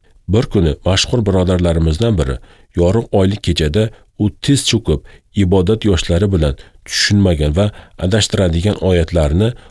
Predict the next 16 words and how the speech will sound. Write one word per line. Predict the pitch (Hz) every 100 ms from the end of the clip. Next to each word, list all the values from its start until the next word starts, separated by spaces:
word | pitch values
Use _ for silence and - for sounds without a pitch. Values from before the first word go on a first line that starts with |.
| _
Xudoga | - 85 85 87
aytdi | - 78 - - - 90 _ _ _
va | 90 110 -
o'sha | 92 - 123
vaqtdan | 107 92 - 107 107
boshlab | 85 - 78 69
u | - 98 117 - -
muqaddas | 92 90 90 78 101 -
kalomga | - 87 73 69 -
uning | - 90 107
hayotida | - 95 82 76 69 67
va | 92 - - -
xizmatida | - 87 95 85 78 104
boshqaruvchi | 95 87 - 82 76 -
sifatida | 95 - 78 -
qaradi. | 80 - 69 64 64